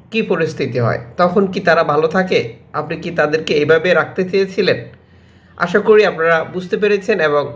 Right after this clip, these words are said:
ফিরে আসবেন। আর যারা বিপদে পড়ে এই সমস্যায় জর্জরিত হয়েছেন, তারা আজই সিদ্ধান্ত নিন, আপনি এই ধরনের কর্মকাণ্ডের সাথে নিজেকে জড়াবেন না বা এই কাণ্ডে যারা যুক্ত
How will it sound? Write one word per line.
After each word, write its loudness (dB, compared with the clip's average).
ফিরে -2
আসবেন। -4
আর 6
যারা 6
বিপদে 0
পড়ে 4
এই -2
সমস্যায় -2
জর্জরিত 0
হয়েছেন, 2
তারা 2
আজই -2
সিদ্ধান্ত -2
নিন, 4
আপনি 2
এই -2
ধরনের 4
কর্মকাণ্ডের -2
সাথে 0
নিজেকে 0
জড়াবেন 2
না 2
বা 2
এই 0
কাণ্ডে 0
যারা 2
যুক্ত -6